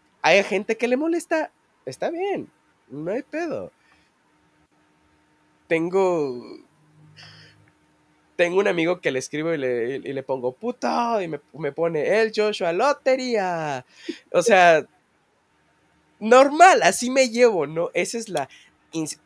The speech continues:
solamente con las personas que me llevo. Nadie que, que no tengamos esta relación de amigos se ha atrevido a,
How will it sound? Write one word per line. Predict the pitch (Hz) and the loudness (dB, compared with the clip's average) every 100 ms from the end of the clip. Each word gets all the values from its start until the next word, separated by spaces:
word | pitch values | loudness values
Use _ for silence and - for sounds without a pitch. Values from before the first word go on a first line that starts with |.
| - | -10
solamente | 151 147 185 190 180 208 | -2 0 2 2 -2 -4
con | 196 | -4
las | 135 | -4
personas | - 95 92 95 | -8 -16 -16 -12
que | - | -10
me | 127 | -4
llevo. | 131 143 104 _ _ _ _ _ _ _ _ | -2 -2 -4 _ _ _ _ _ _ _ _
Nadie | 117 127 139 147 180 208 - | -8 -4 -4 -2 -2 -2 -4
que, | - 120 113 113 110 107 - _ _ _ _ | -10 -8 -6 -8 -10 -12 -16 _ _ _ _
que | 127 | -4
no | 131 | -4
tengamos | 160 170 151 156 151 | -4 -2 -2 -2 -6
esta | 143 - 160 | -6 0 2
relación | 147 127 123 123 143 | 2 -4 -6 -4 -4
de | 139 | -4
amigos | 143 135 139 | -6 -6 -6
se | 135 | -8
ha | |
atrevido | 113 123 110 104 120 - | -10 -10 -10 -8 -6 -8
a, | - 170 175 | -12 -18 -18